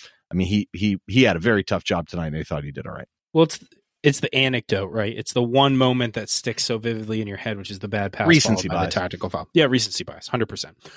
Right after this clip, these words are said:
Speaker 2: My good, uh, I tweeted before the match, I said, "I don't even think tonight's result matters as much as Dominic Calvert-Lewin getting seventy plus minutes of game time and on track to full fitness."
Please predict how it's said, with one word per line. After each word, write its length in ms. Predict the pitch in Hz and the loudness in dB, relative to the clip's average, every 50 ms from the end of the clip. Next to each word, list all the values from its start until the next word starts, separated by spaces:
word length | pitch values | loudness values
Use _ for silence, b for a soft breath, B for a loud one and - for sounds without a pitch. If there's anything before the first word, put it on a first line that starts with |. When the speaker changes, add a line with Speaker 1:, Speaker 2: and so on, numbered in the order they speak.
| B B | B B
Speaker 2:
My 180 | 160 185 240 254 | 4 4 4 6
good, 380 | 175 160 190 202 208 208 190 196 _ _ _ _ _ _ _ _ - | 6 8 8 8 8 6 2 -2 _ _ _ _ _ _ _ _ -4
uh, 140 | 131 135 139 151 | -2 -2 0 -2
I 40 | |
tweeted 360 | 147 - - - 277 269 269 202 | -2 -4 -4 -4 -4 -4 -2 -4
before 380 | 214 - - - 185 175 165 | -4 -6 -4 -4 -4 -2 -2
the 60 | 147 135 | -4 -4
match, 360 | 123 123 120 117 120 - - | -4 -4 -2 -4 -4 -4 -4
I 40 | 117 | -4
said, 220 | 110 - 127 120 110 | -2 0 0 0 0
"I 80 | 123 127 | 0 2
don't 200 | 143 147 160 165 | 2 2 0 0
even 200 | 151 151 139 143 | -2 -2 -4 -4
think 160 | 151 139 139 | -4 -6 -6
tonight's 320 | - 131 127 123 120 - - | -4 -2 0 0 0 -2 -4
result 300 | 117 104 127 131 131 113 | 0 4 4 4 4 4
matters 340 | 123 120 117 117 113 107 | 0 0 0 0 0 -2
as 140 | 110 104 107 | -2 -4 -2
much 200 | 113 107 104 - 110 | -2 -2 -2 -2 -4
as 160 | 104 98 - | -4 -4 -4
Dominic 320 | 107 107 107 104 107 101 | -4 -4 -4 -4 -6 -6
Calvert-Lewin 540 | - - 107 101 107 90 117 120 120 117 113 | -6 -6 -6 -6 -6 -2 0 0 0 0 0
getting 200 | 113 107 107 107 | -2 -2 0 0
seventy 400 | - - 151 147 143 139 139 131 | 0 2 2 0 0 0 -2 -2
plus 320 | - - 131 120 - - | -2 0 0 0 0 0
minutes 300 | 113 117 117 117 - - | 0 0 -2 -2 -4 -6
of 80 | 101 - | -8 -6
game 200 | - 110 110 110 | -4 -2 -2 -2
time 300 | 104 - 107 104 104 104 | -2 -2 0 0 0 -2
and 140 | 90 95 - - | -6 -8 -6 -2
on 160 | 107 107 104 | -2 -2 -2
track 280 | - - 107 101 - | -2 0 -2 -2 -2
to 80 | _ - | _ -14
full 160 | - 101 98 | -12 -10 -2
fitness." 500 | - - 151 - - 151 151 - - - | 4 4 4 6 6 4 6 6 4 2